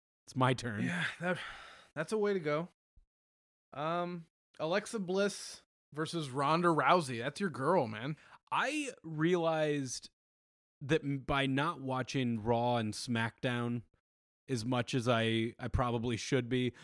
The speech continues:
Speaker 1: I feel like I'm depriving myself of some of the best women's wrestlers right now.
Speaker 2: Yeah, that's fair.
Speaker 1: And I felt like when I turned on SmackDown tonight and the show opened with Carmella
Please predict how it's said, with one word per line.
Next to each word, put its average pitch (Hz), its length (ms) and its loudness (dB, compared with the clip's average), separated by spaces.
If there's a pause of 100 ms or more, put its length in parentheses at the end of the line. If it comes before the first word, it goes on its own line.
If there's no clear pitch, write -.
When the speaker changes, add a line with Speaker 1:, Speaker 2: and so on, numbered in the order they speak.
(140)
Speaker 1:
I 127 80 -4
feel 180 200 0
like 160 160 2
I'm 139 260 0
depriving 135 520 -2
myself 123 600 -2
of 120 340 -6 (180)
some 160 260 0
of 156 60 2
the 143 80 2
best 123 300 0
women's 110 420 0
wrestlers 101 520 -2
right 104 240 -2
now. 107 300 -8 (1300)
Speaker 2:
Yeah, 240 260 0 (100)
that's - 180 -10
fair. 175 240 -2
Speaker 1:
And 139 300 2
I 135 160 2
felt 160 400 2
like 147 240 -2 (120)
when 165 240 0
I 165 80 0
turned 214 260 -4
on 196 140 -2
SmackDown 131 720 0
tonight 113 420 0 (460)
and 127 360 4
the 123 100 4
show 160 280 4
opened 127 380 4
with 117 280 2
Carmella 107 760 -2